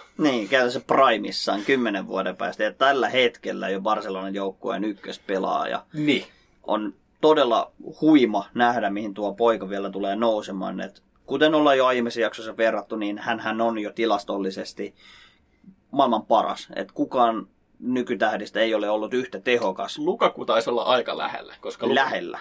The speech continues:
Speaker 2: koska
Speaker 1: kyllä.
Speaker 2: Lu-, Lukaku oli kasvanut ton kokoiseksi joskus <laughs> neljätoistavuotiaana, niin oli
Speaker 1: Kyllä.
Speaker 2: ilmeisesti Belgian liigassa jo viisitoistavuotiaana vai kuusitoistavuotiaana voittanut maalipörssin, niin se on
Speaker 1: Kyllä.
Speaker 2: vähän eri juttu,
Speaker 1: No,
Speaker 2: koska
Speaker 1: Lukaku söi koko muun junnujoukkueen ja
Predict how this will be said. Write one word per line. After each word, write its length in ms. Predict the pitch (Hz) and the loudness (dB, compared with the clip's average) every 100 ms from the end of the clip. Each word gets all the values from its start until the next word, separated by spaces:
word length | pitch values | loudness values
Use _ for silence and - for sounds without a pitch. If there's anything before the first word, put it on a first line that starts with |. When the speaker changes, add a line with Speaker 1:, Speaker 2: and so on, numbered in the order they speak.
| - | -8
Speaker 2:
koska 260 | 117 - | -6 0
Speaker 1:
kyllä. 180 | 120 - | 0 0
Speaker 2:
Lu-, 80 | 143 | -2
Lukaku 320 | 147 135 120 | 2 2 4
oli 140 | 117 117 | 2 4
kasvanut 460 | 117 - 110 98 | 2 0 -6 -2
ton 180 | 127 104 | 0 0
kokoiseksi 460 | 95 98 95 98 98 | -2 -6 -8 -8 -10
joskus 340 | - 107 - - | -8 -12 -10 -4
<laughs> 100 | 135 | 2
neljätoistavuotiaana, 1000 | 127 113 107 - - 104 104 98 98 101 | 4 4 0 -4 -6 -8 -6 -6 -6 -10
niin 140 | 98 | -12
oli 340 | - - - - | -16 -18 -10 2
Speaker 1:
Kyllä. 160 | 120 | 6
Speaker 2:
ilmeisesti 400 | 120 120 117 - | 6 6 4 2
Belgian 440 | 117 135 120 113 104 | 0 0 2 0 0
liigassa 360 | 107 98 - | -4 -4 0
jo 100 | 110 | 0
viisitoistavuotiaana 800 | 117 113 - 98 - 90 87 82 82 | 0 -2 -4 -8 -6 -8 -6 -8 -6
vai 120 | 85 | -6
kuusitoistavuotiaana 760 | 117 107 101 92 87 - 92 | -6 -6 -6 -6 -6 -4 -4
voittanut 340 | - - - - | -6 -8 -10 -6
maalipörssin, 680 | 104 - - - - - | -6 -6 -8 -10 -10 -12
niin 100 | 80 | -10
se 100 | - | 0
on 40 | 117 | 2
Speaker 1:
Kyllä. 100 | 190 | 4
Speaker 2:
vähän 140 | - | 4
eri 220 | 165 156 | 2 2
juttu, 320 | 110 104 - - | 0 -6 -12 -8
Speaker 1:
No, 140 | 104 | -2
Speaker 2:
koska 120 | 113 | 2
Speaker 1:
Lukaku 440 | 123 127 139 127 120 | 2 4 2 2 2
söi 240 | 139 131 | 4 4
koko 240 | 113 117 | 2 0
muun 240 | 117 120 113 | 2 2 2
junnujoukkueen 840 | 113 110 101 98 95 - 107 92 | 0 -2 -4 -4 -4 -4 -2 0
ja 120 | 95 | -2